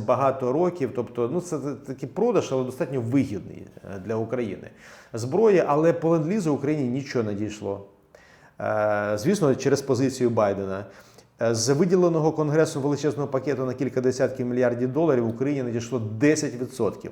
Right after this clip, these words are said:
А це ж відсутність зброї, це відсутність артилерійських снарядів, це наслідок, е, продовження окупації багатьох міст і сіл України і те, що українські воїни тримають фронт, відповідно, своїми тілами.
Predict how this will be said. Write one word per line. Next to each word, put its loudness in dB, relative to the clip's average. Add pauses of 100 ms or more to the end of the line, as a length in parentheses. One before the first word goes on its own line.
А -6
це -2
ж -4 (140)
відсутність -4
зброї, 2
це -6
відсутність -6 (340)
артилерійських 0
снарядів, 0
це 2 (220)
наслідок, 0
е, 2
продовження 0
окупації 0
багатьох -4
міст -6
і -10
сіл -2
України -2 (100)
і -2 (600)
те, 6
що 2
українські 0 (200)
воїни 0
тримають 0
фронт, -2
відповідно, -2 (400)
своїми 2
тілами. 2